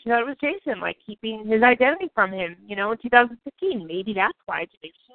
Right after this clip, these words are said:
still blames herself and she hasn't forgiven herself. But then I have to come up with a whole, like,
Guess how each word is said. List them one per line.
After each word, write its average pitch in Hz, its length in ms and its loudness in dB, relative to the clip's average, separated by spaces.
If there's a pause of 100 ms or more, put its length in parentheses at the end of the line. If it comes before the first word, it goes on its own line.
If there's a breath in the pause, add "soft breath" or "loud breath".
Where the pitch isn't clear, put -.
(100)
still 320 220 -10
blames 262 280 -2
herself 208 380 -10
and - 140 -16
she 214 60 -12
hasn't 226 260 0
forgiven 330 300 0
herself. 214 340 -2 (260 soft breath)
But 320 100 -2
then 349 160 6
I 311 180 6
have 370 140 -4
to 381 120 -6
come 302 160 -2
up 294 160 2
with - 120 -20
a 233 80 -2
whole, 285 320 2
like, 254 180 -2